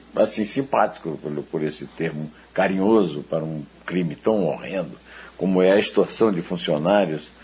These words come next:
incapazes que recebem um salário mais alto, mas esse salário vai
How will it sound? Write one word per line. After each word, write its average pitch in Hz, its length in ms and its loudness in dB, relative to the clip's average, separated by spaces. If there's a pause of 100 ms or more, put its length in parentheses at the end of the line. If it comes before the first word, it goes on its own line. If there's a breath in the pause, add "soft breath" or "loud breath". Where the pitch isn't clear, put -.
(380 loud breath)
incapazes 92 840 2
que 90 120 -4
recebem 87 520 2
um 82 220 -2
salário 85 420 0
mais 73 300 -4
alto, 82 260 2
mas 80 160 -4
esse 76 240 -6
salário 76 400 -2
vai 73 320 0